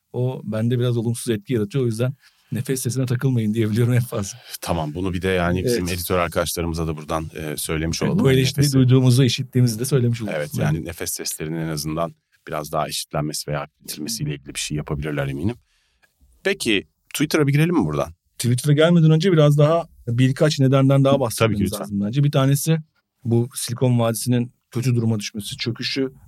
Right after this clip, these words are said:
Speaker 1: dedi, diye yorumlar yapılması nedenlerinden biri pandemi dönemindeki hesapsız işe almalar.
Speaker 2: Hı hı.
Speaker 1: Pandemi döneminde o kadar çok insan işe aldılar ki sanki pandemi sonsuza kadar sürecekmiş gibi bir şeye kapılarak,
Speaker 2: Evet.
Speaker 1: hisse kapılarak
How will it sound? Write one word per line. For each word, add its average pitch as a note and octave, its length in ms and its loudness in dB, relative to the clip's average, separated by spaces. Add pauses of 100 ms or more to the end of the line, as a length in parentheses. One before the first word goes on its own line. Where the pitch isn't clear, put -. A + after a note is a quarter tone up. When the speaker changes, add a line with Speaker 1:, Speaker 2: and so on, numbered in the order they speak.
Speaker 1:
dedi, A#2 340 -2
diye A#2+ 160 2
yorumlar A#2+ 440 4
yapılması A#2 420 0
nedenlerinden A2+ 580 0
biri C#3+ 140 2 (300)
pandemi C#3 400 6
dönemindeki B2 500 4
hesapsız C#3 420 0
işe C3 200 0
almalar. A2 380 0 (140)
Speaker 2:
Hı G#2 60 -6
hı. G2+ 200 -2
Speaker 1:
Pandemi C3+ 340 2
döneminde C3+ 220 2
o B2 80 4
kadar D3+ 260 4
çok D3+ 180 0
insan A#2+ 260 -2
işe A2+ 200 -4
aldılar B2+ 420 0
ki F3 180 -6 (200)
sanki C3 340 0
pandemi B2+ 340 2
sonsuza B2+ 440 0
kadar A#2+ 260 -2 (360)
sürecekmiş B2 540 -2
gibi A#2+ 220 2
bir A2 80 2
şeye A2+ 280 0
kapılarak, A2+ 520 -4 (160)
Speaker 2:
Evet. C#3+ 140 -8
Speaker 1:
hisse B2+ 260 -2
kapılarak B2 440 -2